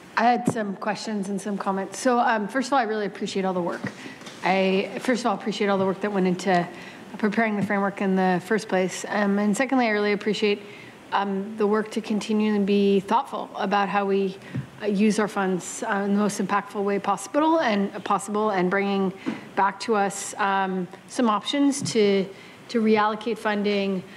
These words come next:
um, to be as, as useful and as impactful as possible on this major issue. Um, and fentanyl and opioid addiction is just such an enormous concern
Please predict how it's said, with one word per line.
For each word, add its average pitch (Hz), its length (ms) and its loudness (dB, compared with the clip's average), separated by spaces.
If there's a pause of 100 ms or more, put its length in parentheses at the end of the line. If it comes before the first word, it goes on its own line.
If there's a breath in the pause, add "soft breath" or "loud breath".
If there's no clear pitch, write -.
(260 loud breath)
um, 190 420 0
to 214 120 -2
be 202 200 6
as, 190 280 2
as 190 240 2
useful 214 340 2
and 196 100 4
as 185 100 0
impactful 190 400 -2
as 180 80 -6
possible 202 400 -2
on 196 80 0
this 190 180 -4
major 202 280 2
issue. 196 400 4
Um, 196 160 2
and 208 140 -2
fentanyl 214 520 2 (360 loud breath)
and 214 100 0
opioid 202 400 4
addiction 185 380 2
is 180 120 2
just 175 140 -4
such 190 200 0
an 185 160 4
enormous 202 760 2
concern 196 600 0